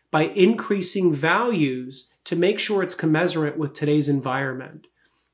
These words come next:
Many of our governing documents and C C and Rs that we review for communities, it's clear that board members have an obligation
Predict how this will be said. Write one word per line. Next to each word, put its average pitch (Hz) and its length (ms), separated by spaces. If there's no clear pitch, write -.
Many 196 320
of 202 100
our 190 120
governing 180 380
documents 165 480
and 156 120
C 175 180
C 170 180
and 151 100
Rs 151 180
that 147 160
we 156 140
review 151 400
for 156 180
communities, 156 840
it's - 360
clear - 600
that 151 560
board 180 280
members 180 760
have 160 200
an 151 80
obligation 170 920